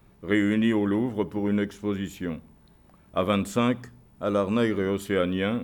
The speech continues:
et à Cézanne. La seule lettre conservée de son adolescence à un copain, basse et péremptoire. «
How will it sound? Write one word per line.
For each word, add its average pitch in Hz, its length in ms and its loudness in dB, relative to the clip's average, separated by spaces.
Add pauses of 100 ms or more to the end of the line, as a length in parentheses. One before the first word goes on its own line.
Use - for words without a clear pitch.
(100)
et 98 120 -2
à 98 80 2
Cézanne. 78 580 -6 (1300)
La 110 100 4
seule 139 260 2
lettre 139 280 2
conservée 120 500 0
de 143 80 -8
son 120 200 0
adolescence 117 680 0
à 107 100 4
un 107 100 0
copain, 107 460 -2
basse 110 540 0 (340)
et 101 120 -2
péremptoire. « 98 760 -2